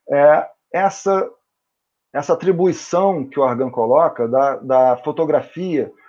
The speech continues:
como estando na raiz, né, da imagem pictórica ou da, da pintura de manchas, né? E aí não é uma origem, naturalmente, histórica, porque a fotografia surge muito depois do que a pintura,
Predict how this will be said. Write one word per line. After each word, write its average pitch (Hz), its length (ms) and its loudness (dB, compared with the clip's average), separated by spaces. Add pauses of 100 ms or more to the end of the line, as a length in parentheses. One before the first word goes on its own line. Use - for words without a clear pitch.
(240)
como 170 180 -2
estando 151 380 -2
na 156 160 0
raiz, 160 960 -4 (480)
né, 147 280 -4 (460)
da 143 400 2
imagem 151 520 2
pictórica 151 680 2
ou 147 160 0
da, 147 300 4
da 139 180 0
pintura 147 500 -4
de 143 140 -6
manchas, 151 840 -6 (120)
né? 139 260 -4
E 156 80 2
aí 185 260 0
não 190 260 0
é 151 100 6
uma 165 200 2
origem, 131 640 0
naturalmente, 131 760 -4 (220)
histórica, 147 720 2
porque - 320 -8
a 135 60 2
fotografia 143 800 -2 (320)
surge 151 280 -2
muito 147 280 -4
depois 143 540 0
do 160 120 -8
que 156 140 -4
a 151 80 2
pintura, 175 640 -4